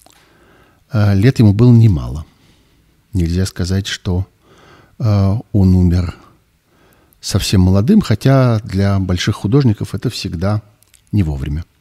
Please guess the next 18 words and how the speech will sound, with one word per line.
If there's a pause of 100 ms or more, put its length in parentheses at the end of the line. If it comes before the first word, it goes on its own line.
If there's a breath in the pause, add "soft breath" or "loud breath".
(800 soft breath)
Э,
ну
вот, (1300 soft breath)
не
знаю. (960 loud breath)
Не
знаю,
что
сказать,
кроме
этих
очевидных
вещей.
Вообще-то
я
хотел
сегодня (1400)
устраивать